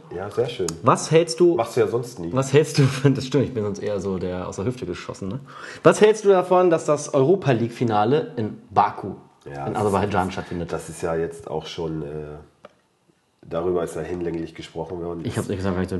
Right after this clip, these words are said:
Speaker 2: mitbekommen.
Speaker 1: Witz, ne? Also,
Speaker 2: Mkhitaryan
Speaker 1: vor allem
Speaker 2: spielt nicht, ne?
Speaker 1: vor all-, nee, natürlich
Speaker 2: Bleibt zu
Speaker 1: nicht,
Speaker 2: Hause.
Speaker 1: weil die politische Lage viel
Speaker 2: Ja.
Speaker 1: zu angespannt
Speaker 2: Wie
Speaker 1: ist.
Speaker 2: kann man das machen?
Speaker 1: Ähm, ja.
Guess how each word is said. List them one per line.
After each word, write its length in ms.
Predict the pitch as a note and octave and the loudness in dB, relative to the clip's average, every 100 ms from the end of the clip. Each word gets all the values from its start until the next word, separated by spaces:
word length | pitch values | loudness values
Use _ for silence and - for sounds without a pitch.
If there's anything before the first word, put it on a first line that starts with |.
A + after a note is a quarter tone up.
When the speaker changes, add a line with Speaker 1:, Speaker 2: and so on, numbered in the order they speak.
| G2+ | -4
Speaker 2:
mitbekommen. 280 | - F#2+ F2 | -4 -6 -6
Speaker 1:
Witz, 240 | - - | -10 -14
ne? 180 | D2+ E2+ - | -12 -12 -12
Also, 320 | D2 D#2 D2 - - | -10 -10 -10 -16 -8
Speaker 2:
Mkhitaryan 340 | A#2 C3+ C3+ C#3 | -2 0 2 2
Speaker 1:
vor 80 | E3 | 2
allem 60 | |
Speaker 2:
spielt 220 | - - | 2 0
nicht, 140 | - B2+ | 0 -6
ne? 100 | D3 C#3 - | -8 -10 -14
Speaker 1:
vor 140 | G#2 E2 | -10 -8
all-, 100 | D#2+ D#2+ | -8 -10
nee, 360 | E2 D#2+ D2+ - | -10 -10 -12 -16
natürlich 140 | - | -4
Speaker 2:
Bleibt 180 | G#2+ - | -4 0
zu 80 | B2+ | 0
Speaker 1:
nicht, 60 | |
Speaker 2:
Hause. 160 | C#3+ G2+ | 0 0
Speaker 1:
weil 260 | D#2+ D#2+ D#2 | -4 -4 -6
die 100 | D2+ | -10
politische 560 | - E2 D#2+ - - | -10 -10 -8 -10 -8
Lage 420 | D#2 C#2+ D2+ F2+ | -6 -6 -4 -6
viel 160 | F2+ A#2+ | -4 -2
Speaker 2:
Ja. 60 | A#2 | -2
Speaker 1:
zu 160 | G#2 | -2
angespannt 440 | F2+ G#2+ - D2+ B2+ | -4 -6 -8 -10 -8
Speaker 2:
Wie 20 | |
Speaker 1:
ist. 80 | A#2+ | 0
Speaker 2:
kann 100 | A3+ | 2
man 100 | C4+ | 2
das 100 | B3 | 2
machen? 560 | D#4 C#4+ G3+ B2 - - - _ _ _ | 2 4 4 0 -4 -14 -20 _ _ _
Speaker 1:
Ähm, 400 | F#2 F2+ F2+ E2+ | -6 -4 -4 -6
ja. 340 | E2+ A#2 G#2+ | -2 0 -2